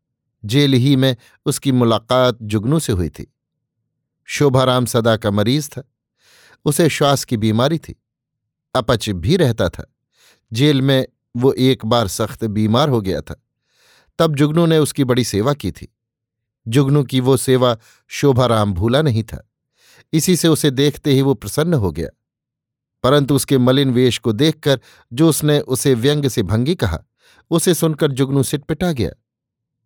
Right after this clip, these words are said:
वो वास्तव में भंगी है, ये तो शोभाराम जानता न था। शोभाराम ने उसके कंधे पर हाथ धरकर कहा, "क्या कर रहे हो?"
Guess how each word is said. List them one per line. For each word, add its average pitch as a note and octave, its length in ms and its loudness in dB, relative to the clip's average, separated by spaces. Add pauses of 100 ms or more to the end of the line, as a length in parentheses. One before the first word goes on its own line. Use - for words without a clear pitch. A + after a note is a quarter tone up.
(300)
वो A#2 100 2
वास्तव B2 380 0
में A#2 180 2
भंगी B2+ 340 2
है, C3 140 0 (340)
ये C#3+ 100 2
तो D3 160 0
शोभाराम B2+ 560 0
जानता C3+ 380 -2
न C3+ 120 -4
था। - 280 -14 (1000)
शोभाराम B2+ 600 2
ने B2+ 160 2
उसके B2 280 -2
कंधे A#2 320 0
पर G#2+ 160 0
हाथ G#2+ 240 0 (100)
धरकर G#2+ 400 -4
कहा, D#2 220 -4 (640)
"क्या B2+ 140 0
कर A#2 180 0
रहे A2 200 2
हो?" D#3+ 320 0